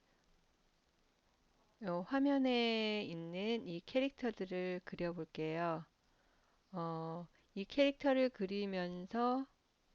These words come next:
어, 요런 그림에 음영이 들어가 있는 게 있죠. 예, 그래서 음영을 어떻게 넣는지, 예, 그거에 대해서 설명해 드릴게요.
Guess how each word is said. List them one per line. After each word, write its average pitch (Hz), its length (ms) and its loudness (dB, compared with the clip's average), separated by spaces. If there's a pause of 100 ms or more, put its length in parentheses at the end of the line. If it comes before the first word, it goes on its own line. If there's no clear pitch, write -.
(180)
어, 170 340 -4
요런 185 720 -2
그림에 180 840 -2
음영이 202 460 -2
들어가 175 340 -2
있는 156 280 -6
게 151 160 -6
있죠. 196 440 -4 (260)
예, 156 280 -6
그래서 175 380 -8 (500)
음영을 185 480 -2
어떻게 185 500 -4
넣는지, 165 1040 -6
예, 165 140 -4
그거에 165 460 -6
대해서 160 480 -4
설명해 220 480 -4
드릴게요. 165 840 -6